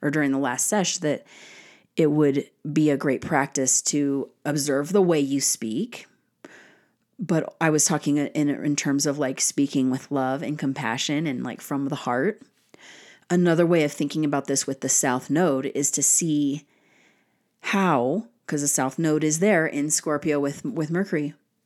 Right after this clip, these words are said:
how you can s-, say less and listen more. So it's less about output of communication and more about letting go.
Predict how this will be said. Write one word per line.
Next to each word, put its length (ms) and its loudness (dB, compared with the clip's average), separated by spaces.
how 120 -4
you 120 2
can 140 -4
s-, 260 -2
say 380 -2
less 560 -2
and 280 -4
listen 400 -6
more. 380 -12
So 220 2
it's 160 0
less 280 -2
about 380 -4
output 640 -2
of 160 0
communication 840 0
and 140 0
more 220 2
about 340 0
letting 400 2
go. 360 -2